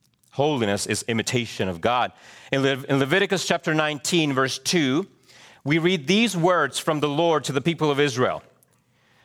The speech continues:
"You shall be holy, for I, the Lord your God, am holy." Fast forward thousands of years later, and in Ephesians chapter five, verse one,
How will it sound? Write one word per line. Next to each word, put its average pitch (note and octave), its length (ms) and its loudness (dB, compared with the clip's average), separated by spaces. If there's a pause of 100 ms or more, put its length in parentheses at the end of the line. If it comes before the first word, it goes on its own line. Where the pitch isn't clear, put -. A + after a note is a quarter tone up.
(120)
"You G3 300 2
shall G#3+ 320 2
be G3 180 0
holy, F3 640 2 (1400)
for F3 280 2
I, A3+ 400 4
the G3+ 140 2
Lord E3+ 380 2
your D#3+ 160 2
God, C3+ 500 0 (1000)
am C#3+ 140 2
holy." C3+ 520 0 (1120)
Fast G#3 400 -2
forward E3 560 2 (340)
thousands G3 380 -2
of F3 100 0
years F3+ 260 0
later, F3 320 2
and D#3 180 0
in D#3+ 80 0
Ephesians G3+ 440 0
chapter F#3+ 260 -2
five, F#3 380 0
verse D#3 220 -2
one, D#3 500 2